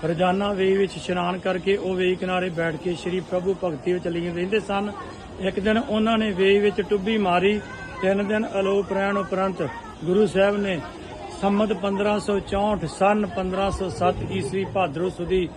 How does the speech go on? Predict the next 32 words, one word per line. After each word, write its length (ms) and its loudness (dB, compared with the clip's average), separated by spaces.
ਪੰਦਰਾਂ 420 2
ਪੂਰਨਮਾਸ਼ੀ 680 2
ਵਾਲੇ 200 2
ਦਿਨ 300 -2
ਚੜ੍ਹਦੇ 420 2
ਵਾਲੇ 200 2
ਪਾਸੇ 420 -4
ਵੇਈ 240 0
ਵਿੱਚੋਂ 320 -4
ਮੁੜ 280 -4
ਪ੍ਰਗਟ 340 0
ਹੋਏ 180 4
ਸਨ। 260 2
ਇੱਥੇ 440 0
ਸ਼੍ਰੀ 240 -4
ਗੁਰੂ 180 -2
ਨਾਨਕ 340 -2
ਦੇਵ 220 -4
ਜੀ 180 -6
ਨੇ 220 -2
ਇਲਾਹੀ 300 2
ਬਾਣੀ 320 0
ਦੇ 120 0
ਮੂਲ 300 0
ਮੰਤਰ 360 0
"ਇੱਕ 400 -4
ਓੰਕਾਰ 720 2
ਸਤਿਨਾਮ 760 -2
ਕਰਤਾ 380 2
ਪੁਰਖ 340 -4
ਨਿਰਭਉ 720 2
ਨਿਰਵੈਰ 760 0